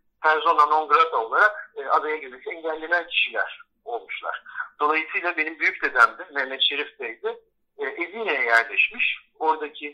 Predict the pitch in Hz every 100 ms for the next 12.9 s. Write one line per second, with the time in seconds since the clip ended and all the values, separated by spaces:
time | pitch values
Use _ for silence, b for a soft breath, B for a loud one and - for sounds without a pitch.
0 | _ 139 131 127 127 - 156 170 165 214
1 | - 127 123 - - 226 185 - 139 127
2 | - - - _ - 117 - 110 107 113
3 | 110 151 247 - - _ _ - B _
4 | - 120 240 254 220 165 131 120 - 269
5 | 277 427 403 - 131 403 392 392 - 185
6 | - 139 156 240 240 _ - 170 170 165
7 | 151 156 156 165 156 147 - 131 170 160
8 | 143 120 - 208 135 - - _ _ B
9 | B 202 202 190 170 170 156 147 135 -
10 | - 185 156 143 _ 233 - 247 240 185
11 | 190 269 - 220 214 233 - 175 - 117
12 | 107 113 107 107 110 151 254 320